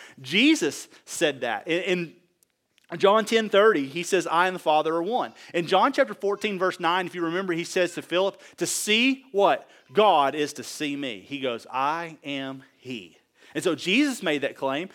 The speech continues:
Here in verse fifteen, Paul makes that claim. And then he goes on and he says, "He is not only the image of the invisible God," what? "He is the firstborn of all creation." Now listen to this. The Gnostics thought that Jesus was created, right?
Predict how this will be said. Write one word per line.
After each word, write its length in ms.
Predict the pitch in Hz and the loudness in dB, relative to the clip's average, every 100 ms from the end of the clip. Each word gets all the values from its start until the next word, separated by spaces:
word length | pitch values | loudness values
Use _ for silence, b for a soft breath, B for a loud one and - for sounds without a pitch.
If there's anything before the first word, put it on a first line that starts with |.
| B B | B B
Here 400 | - 214 254 196 | -4 2 6 6
in 240 | 175 165 - - | 4 -2 -6 0
verse 240 | 170 185 | 2 2
fifteen, 480 | 202 180 - 240 202 - - | 2 2 2 2 0 -10 2
Paul 260 | 214 247 | 6 6
makes 240 | 247 147 - | 6 2 -2
that 160 | 135 | -8
claim. 340 | - 135 151 185 B B | -8 -8 -8 -10 B B
And 140 | 170 | 0
then 100 | 214 | 2
he 80 | 262 | 2
goes 300 | 202 202 185 | 4 4 4
on 200 | 226 247 | 2 2
and 40 | 180 | 0
he 100 | 175 | -2
says, 260 | 185 165 | -2 -2
"He 220 | 208 240 | -2 -2
is 160 | 277 - B - | -2 -4 B -4
not 220 | 190 247 | 0 2
only 280 | 269 202 170 | 2 0 0
the 100 | 175 | 0
image 220 | 214 190 | -2 0
of 80 | 170 | -2
the 80 | 170 | -2
invisible 420 | 160 170 156 147 | 0 -2 -2 -6
God," 500 | 135 226 254 165 185 - | 2 4 6 2 0 -8
what? 300 | 190 214 - | -2 0 0
"He 160 | 135 202 | -2 -2
is 120 | - | -2
the 80 | 135 | -6
firstborn 840 | - 214 254 262 190 190 185 185 B B 139 | -6 2 2 2 -4 -2 -2 -2 B B -10
of 120 | 139 | -4
all 220 | 165 175 | 0 0
creation." 640 | - 180 156 131 - - _ _ _ b b - | 0 -2 -2 -2 -6 -14 _ _ _ b b -2
Now 120 | 165 | 4
listen 280 | 214 220 156 | 6 4 0
to 60 | |
this. 360 | 123 90 - - _ b b - | -8 -10 -16 -20 _ b b -4
The 100 | 170 | 2
Gnostics 600 | 175 226 302 - 180 - | 4 6 6 4 0 0
thought 420 | 214 202 151 147 | 4 6 6 2
that 140 | 160 127 | -4 -4
Jesus 460 | 175 170 170 - | -4 -4 -6 -4
was 160 | 156 143 | -6 -4
created, 520 | - 190 180 117 104 | 0 2 2 0 0
right? 260 | 143 196 | 0 0